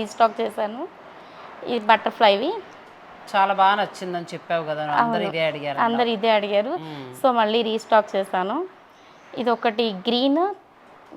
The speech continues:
Speaker 1: రెడ్ and బ్లూ, ఈ త్రీ అవైలబుల్ ఉన్నాయి. with ఇయర్ రింగ్స్ వస్తాయి.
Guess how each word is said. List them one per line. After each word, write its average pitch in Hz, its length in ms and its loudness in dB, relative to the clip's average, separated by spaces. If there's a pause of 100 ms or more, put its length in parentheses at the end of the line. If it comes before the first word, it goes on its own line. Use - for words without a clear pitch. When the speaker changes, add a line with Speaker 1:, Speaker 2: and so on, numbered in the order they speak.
(120)
Speaker 1:
రెడ్ 226 280 0 (220)
and 233 160 -2 (600)
బ్లూ, 226 180 -2 (500)
ఈ 247 40 -2 (100)
త్రీ 254 260 2
అవైలబుల్ 214 460 0
ఉన్నాయి. 269 240 -4 (440)
with 285 300 -2
ఇయర్ 208 220 6
రింగ్స్ 190 260 -6
వస్తాయి. - 280 -14